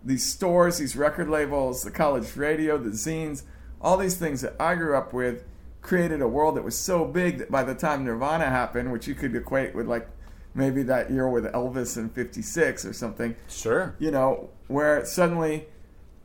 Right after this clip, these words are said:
Speaker 1: the big labels realize they've been asleep the whole time and there's money and all this stuff, and there's this mad grab for all these things. And it, it took them a while to kill culture. They didn't kill it immediately, but they
Speaker 2: Right.
Speaker 1: did.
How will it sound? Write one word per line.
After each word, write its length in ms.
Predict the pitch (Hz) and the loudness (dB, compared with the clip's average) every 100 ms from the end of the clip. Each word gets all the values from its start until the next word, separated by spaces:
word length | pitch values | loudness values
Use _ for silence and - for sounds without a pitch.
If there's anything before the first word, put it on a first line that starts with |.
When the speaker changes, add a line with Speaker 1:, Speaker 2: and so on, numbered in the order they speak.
| - - - - - 135 | -20 -20 -20 -20 -8 -2
Speaker 1:
the 60 | |
big 180 | 135 196 | 0 6
labels 360 | 196 170 165 151 | 8 8 6 4
realize 380 | 151 151 - 147 | 6 6 6 2
they've 140 | 117 | 0
been 120 | 139 | 0
asleep 420 | 135 - 156 - | -2 -2 -2 -2
the 100 | 139 | 0
whole 160 | 131 127 | 0 0
time 280 | 139 127 123 | 0 0 0
and 80 | 110 | -2
there's 140 | 113 | -2
money 320 | 135 147 143 | -2 0 0
and 120 | 123 | 0
all 160 | 113 107 | 0 0
this 140 | 107 | -4
stuff, 320 | - 117 110 123 | -6 -4 -2 -4
and 100 | 120 | -6
there's 160 | 117 | -6
this 160 | 120 - | -8 -6
mad 760 | 131 147 165 160 156 143 107 | -6 0 2 4 4 2 -4
grab 380 | - 143 139 131 | -2 2 2 2
for 120 | - 127 | 0 0
all 140 | 120 | 0
these 180 | 117 - | -2 -4
things. 440 | 156 139 123 113 - - - - - - - - | -2 -2 -4 -8 -16 -20 -20 -20 -16 -14 -6 2
And 200 | 139 135 | 4 4
it, 160 | 127 | 2
it 160 | 147 147 | 0 0
took 480 | - - - - - | 2 0 -2 -16 -2
them 200 | 170 160 | 0 2
a 60 | 139 | 2
while 540 | 131 147 160 135 120 - | 4 6 6 6 2 -2
to 120 | 127 | -6
kill 260 | - 156 117 | 0 0 0
culture. 360 | - 165 160 - | 2 2 2 0
They 140 | 131 | -2
didn't 500 | 147 151 131 - - | -2 -2 -4 -8 -6
kill 200 | - 170 | 0 4
it 180 | 139 - | 2 0
immediately, 540 | - 143 170 127 104 101 | -6 -2 -2 -2 -4 -4
but 340 | 127 117 - | 0 0 0
they 120 | 123 | -2
Speaker 2:
Right. 100 | 110 | 2
Speaker 1:
did. 260 | 185 117 | 2 2